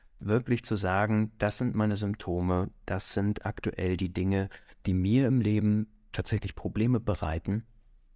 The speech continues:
Das detailliert einmal auszuführen, damit der Gegenüber, der Arzt, die Ärztin dann auch ganz genau weiß, was ist denn hier eigentlich los und gute weitere Schritte ermöglichen kann. Und das ist in der Regel dann tatsächlich auch therapeutische Unterstützung.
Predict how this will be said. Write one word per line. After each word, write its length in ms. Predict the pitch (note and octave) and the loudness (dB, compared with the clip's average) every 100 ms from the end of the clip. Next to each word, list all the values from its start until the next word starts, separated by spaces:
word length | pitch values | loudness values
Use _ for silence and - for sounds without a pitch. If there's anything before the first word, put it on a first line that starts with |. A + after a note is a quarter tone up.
| _ - | _ -6
Das 160 | G#2 | -2
detailliert 540 | A2+ - A#2 G#2 G#2+ - | -2 0 0 2 0 0
einmal 300 | G2+ F#2 F2 | 0 0 -2
auszuführen, 720 | G2 - - G2+ - G2+ F#2+ | -4 -4 -6 -4 0 0 2
damit 420 | F2+ F2+ - - - | 0 -2 -6 -14 -6
der 100 | F2+ | -4
Gegenüber, 600 | F#2 E2+ D#2 A#2 A#2 G#2+ | -2 -2 0 0 2 0
der 260 | - - - | 0 -6 -4
Arzt, 360 | G#2 G#2 - | -2 -2 -6
die 100 | B2+ | -4
Ärztin 460 | E2+ A2 - - G2 | -2 -2 -4 -2 0
dann 180 | F2+ F2 | 0 -2
auch 140 | - | -4
ganz 260 | - F#2 - | -4 -4 -4
genau 260 | F#2 F2 | -4 -2
weiß, 260 | E2+ E2+ - | -2 -4 -6
was 140 | F2 | -6
ist 200 | E2+ - | -6 -8
denn 60 | F#2+ | -6
hier 160 | F#2 - | -4 -4
eigentlich 380 | - - F2 | -6 -6 -4
los 320 | G2 G#2+ B2+ - - - - | 0 2 0 -2 -16 -20 -14
und 280 | - A2 A#2 - - - - - - | -2 0 -2 -6 -20 -20 -20 -20 -18
gute 500 | - G2 G#2+ A2 A2+ - | -6 -4 2 4 4 0
weitere 400 | F#2+ F2+ F#2 G2 | -2 0 -2 -2
Schritte 480 | - E2+ - F#2+ - - - | -2 -2 0 -2 -4 -16 -2
ermöglichen 600 | A2 G2 G2 E2+ - - | 0 2 0 -4 -4 -8
kann. 200 | - - | -8 -6
Und 200 | - B2+ | -4 -2
das 100 | B2+ | -2
ist 140 | D3 | 2
in 60 | C3 | 2
der 140 | G#2+ | 2
Regel 260 | G2+ G#2+ B2 | 2 4 2
dann 220 | G#2 G#2 | 2 0
tatsächlich 440 | G#2+ - F2 A2 | -2 -6 -6 -4
auch 80 | G#2 | -4
therapeutische 760 | A#2+ C3 B2+ - F2 E2+ G#2 E2+ | -2 0 -2 0 0 0 0 0
Unterstützung. 800 | E2+ E2+ - F2+ - E2 F2+ | 0 -2 -4 -6 -4 -4 -4